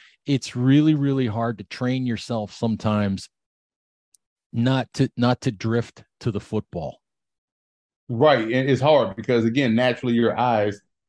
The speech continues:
Speaker 2: follows the football 'cause you, as, as, as human nature to be outcome based, to see, okay, what happened on that play? The ball went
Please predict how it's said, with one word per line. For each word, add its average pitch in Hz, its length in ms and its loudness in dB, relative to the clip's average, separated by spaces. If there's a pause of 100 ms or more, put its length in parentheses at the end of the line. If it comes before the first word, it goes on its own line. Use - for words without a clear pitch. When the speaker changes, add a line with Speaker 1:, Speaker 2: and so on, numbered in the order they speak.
(260)
Speaker 2:
follows 123 460 2
the 113 100 0
football 104 580 -2
'cause 104 160 -6
you, 117 260 0 (540)
as, 117 440 -2
as, 117 140 -2 (120)
as 123 160 -2
human 165 320 -2
nature 143 200 0
to 117 80 -2
be 117 140 2
outcome 117 420 0
based, 95 340 -4 (320)
to 127 100 -4
see, 123 360 0
okay, 113 260 0
what 117 180 2
happened 117 320 2
on 101 140 -2
that 90 240 -4
play? 90 240 -2
The 85 120 -8
ball 120 360 4
went 120 160 -2